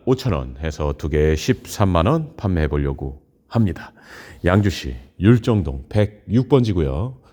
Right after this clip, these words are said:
공일공 팔팔삼하나 팔삼육삼입니다. 오시면 제가 무료 장착해드리고 그다음에 멀리 계신 분들에게는 택배 거래 가능하니까 영상 보시면 언제든 빨리 연락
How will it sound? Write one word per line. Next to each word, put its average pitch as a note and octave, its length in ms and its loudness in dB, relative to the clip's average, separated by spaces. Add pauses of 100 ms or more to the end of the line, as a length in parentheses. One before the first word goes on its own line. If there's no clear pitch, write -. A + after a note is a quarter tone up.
(100)
공일공 F2 600 2
팔팔삼하나 F#2 1080 -4 (300)
팔삼육삼입니다. D2+ 1600 -6 (420)
오시면 D#2 480 2 (420)
제가 C2 420 -2
무료 F#2 220 0
장착해드리고 F#2+ 960 0
그다음에 C#2 400 -6
멀리 E2 240 0
계신 F2 300 -2 (180)
분들에게는 F#2 640 0
택배 D3 240 0
거래 C3+ 260 2 (400)
가능하니까 C#2+ 600 -4 (400)
영상 F#2 280 4
보시면 C2 340 -6 (120)
언제든 C#2+ 320 -6
빨리 B1+ 280 -8
연락 G2 340 0